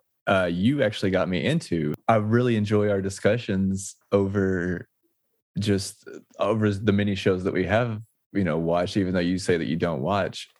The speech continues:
a lot of content, the shows that we have shared, um, I've really enjoyed our topics and our discussions that we've, that we've, um, that we've had. And so that was,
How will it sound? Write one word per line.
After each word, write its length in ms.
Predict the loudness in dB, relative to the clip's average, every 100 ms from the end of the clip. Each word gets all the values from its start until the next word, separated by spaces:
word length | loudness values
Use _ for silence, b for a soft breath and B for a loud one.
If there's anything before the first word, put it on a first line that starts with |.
| -4
a 80 |
lot 180 | 0 0
of 220 | -2 -6 -12 -10
content, 600 | -2 -2 0 -2 -2 -2
the 80 |
shows 260 | 0 -2 0
that 160 | -2 -2
we 180 | -2 -2
have 360 | 0 0 0
shared, 560 | -2 0 0 -2 -6 -6
um, 520 | -4 -2 -2 -2 -4 -4
I've 160 | -2 2
really 200 | 2 0
enjoyed 300 | 0 0 0
our 100 | -4
topics 560 | -4 -2 -2 -4 -4
and 100 | -4
our 120 | -2
discussions 720 | -4 -2 -2 -2 -2 -2 -2 -2
that 100 | -2
we've, 220 | -2 -6 B B B -4
that 100 | -2
we've, 240 | -2 -2 -2
um, 480 | -2 -2 -4 -6 -12 _ _ _ _ _ -6
that 100 | -4
we've 120 | -4
had. 500 | 0 0 0 -2 -6 b b b b _ _ _
And 600 | 0 2 0 0 0 -2
so 1000 | -4 -10 -12 -2 0 0 0 -2 -2 -4 _ _ _ _ _ _ _ -16 -16 _
that 260 | 0 0 -2
was, 460 | -2 -4 -6 -14